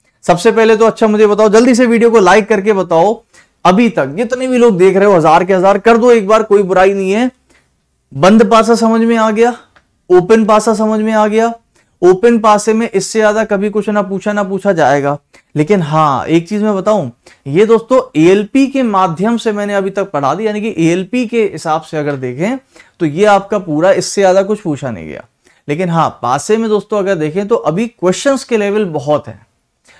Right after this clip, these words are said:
तो क्वेश्चंस के जो लेवल हैं वो जो है वो मैंने आपको पूरा का पूरा फाउंडेशन में पढ़ाया हुआ है। लेकिन हाँ, ये जो बैच है ये एएलपी के हिसाब से, तो एएलपी के माध्यम से इससे ज्यादा कभी एग्जाम में आपके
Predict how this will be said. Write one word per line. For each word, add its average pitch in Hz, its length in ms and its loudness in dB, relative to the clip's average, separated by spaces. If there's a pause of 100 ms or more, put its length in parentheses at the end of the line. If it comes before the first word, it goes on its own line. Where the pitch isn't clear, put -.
(140)
तो 175 80 -2
क्वेश्चंस 185 540 0
के 247 120 -2
जो 220 140 2
लेवल 175 320 2
हैं 220 80 0
वो 190 240 2
जो 196 160 2
है 170 300 -4 (160)
वो 202 200 2
मैंने 214 280 0
आपको 185 320 -2
पूरा 202 360 -2
का 208 100 -2
पूरा 185 240 -2
फाउंडेशन 147 540 -6
में 214 120 -4
पढ़ाया 139 380 -2
हुआ 64 280 -10
है। - 160 -20 (540)
लेकिन 196 220 2
हाँ, 214 340 2
ये 220 460 0
जो 175 180 0
बैच 151 320 -2
है 185 100 0
ये 196 160 0
एएलपी 156 420 -2
के 202 60 0
हिसाब 180 280 -2
से, 220 160 -10
तो 233 220 -4
एएलपी 190 420 -2
के 214 100 -2
माध्यम 175 400 -6
से 208 100 -6
इससे 196 320 -8
ज्यादा 180 200 -4
कभी 175 260 -6
एग्जाम 135 360 -6
में 147 120 -8
आपके 135 280 -6